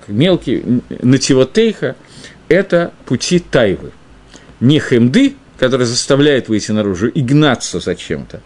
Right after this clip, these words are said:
а таава. Таава, она всегда закрыта, и она всегда находится в доме. Поэтому сказано нативатейха, то есть даже те мелкие пути, которые н-, практически не надо никуда склоняться,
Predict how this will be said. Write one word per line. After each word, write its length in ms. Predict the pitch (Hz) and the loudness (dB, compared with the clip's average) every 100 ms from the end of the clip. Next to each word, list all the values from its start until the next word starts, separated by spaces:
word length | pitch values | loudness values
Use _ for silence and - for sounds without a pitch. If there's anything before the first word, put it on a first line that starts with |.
| - - - | -20 -20 -6
а 100 | - | -4
таава. 460 | 180 175 160 95 64 - - - - - | 0 2 2 0 -6 -16 -20 -20 -20 -4
Таава, 480 | - 156 175 254 202 | 0 2 4 2 2
она 200 | 170 180 | 0 0
всегда 420 | 175 165 139 139 | -2 -2 2 2
закрыта, 600 | 110 113 - 117 117 165 170 - | 2 -2 0 0 0 -6 -8 -6
и 60 | 113 | -2
она 140 | 127 | -2
всегда 360 | - 120 120 135 | -2 -4 0 0
находится 480 | 120 117 113 - | 0 -2 0 -2
в 100 | 95 | -2
доме. 300 | 90 85 64 - - - - | -2 -2 -6 -14 -20 -20 -2
Поэтому 320 | 156 220 202 | 0 2 0
сказано 460 | 180 - 180 165 147 | -2 0 0 0 0
нативатейха, 720 | 143 120 110 - 101 - 127 | 0 0 0 0 -2 -4 -4
то 180 | - 135 | 2 2
есть 280 | 90 - - - - | 2 -6 -18 -20 -10
даже 380 | 113 202 240 214 | 0 2 2 -2
те 180 | - 190 | -2 2
мелкие 560 | 180 220 185 - 117 | 4 4 2 0 -2
пути, 400 | 87 135 - 147 | -2 -6 -4 -2
которые 540 | - 107 120 120 113 - - - - - - | 0 -2 0 2 0 -4 -12 -14 -14 -18 -12
н-, 240 | 95 123 - - - - - | -2 -2 -2 -10 -20 -20 -6
практически 640 | 170 160 - 214 165 - 143 | -2 -2 0 -2 -2 -2 0
не 140 | 147 | 2
надо 220 | 160 127 | 2 2
никуда 340 | 127 117 127 127 | 2 2 0 0
склоняться, 800 | - 131 151 226 240 - 76 | 0 0 2 2 0 -6 -10